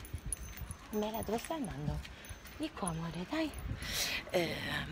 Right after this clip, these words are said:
perché avevamo, gli avevamo messo anche tipo il pannolino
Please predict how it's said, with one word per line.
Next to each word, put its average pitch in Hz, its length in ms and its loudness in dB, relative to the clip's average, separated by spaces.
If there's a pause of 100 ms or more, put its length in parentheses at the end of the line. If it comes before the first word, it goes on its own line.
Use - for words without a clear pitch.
perché 165 240 2
avevamo, 160 460 4
gli 156 200 2
avevamo 156 240 6
messo 160 340 4
anche 165 220 4
tipo 170 220 4
il 151 80 8
pannolino 147 720 6